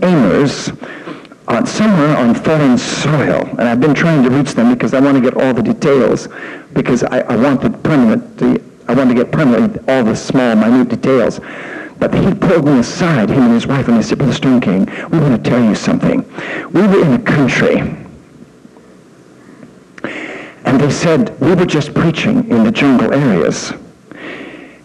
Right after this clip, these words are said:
And this is just a young couple. They said, "We were just out there preaching."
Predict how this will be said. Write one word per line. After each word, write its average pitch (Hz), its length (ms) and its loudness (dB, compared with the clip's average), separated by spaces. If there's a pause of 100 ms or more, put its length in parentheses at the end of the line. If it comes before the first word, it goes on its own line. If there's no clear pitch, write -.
(140)
And - 180 -2
this 202 180 2
is 247 120 2
just - 160 0
a 151 80 4
young 139 240 4
couple. - 500 -2 (920)
They 147 160 0
said, 160 180 0
"We 170 120 4
were 185 100 2
just - 240 -2
out 151 180 0
there 135 140 0
preaching." - 560 0